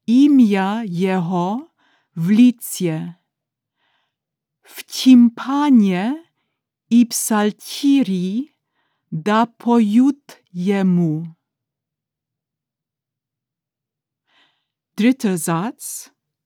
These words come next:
Takt hundertacht. Third movement, measure one oh eight.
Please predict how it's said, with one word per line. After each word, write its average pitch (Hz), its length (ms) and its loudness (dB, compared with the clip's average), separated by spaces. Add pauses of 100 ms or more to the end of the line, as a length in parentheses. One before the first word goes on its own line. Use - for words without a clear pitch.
(240)
Takt - 560 -10 (360)
hundertacht. 233 1120 0 (1160)
Third 294 260 0
movement, 196 720 -2 (760)
measure 214 420 2
one 208 260 0
oh 208 240 -2
eight. - 480 -8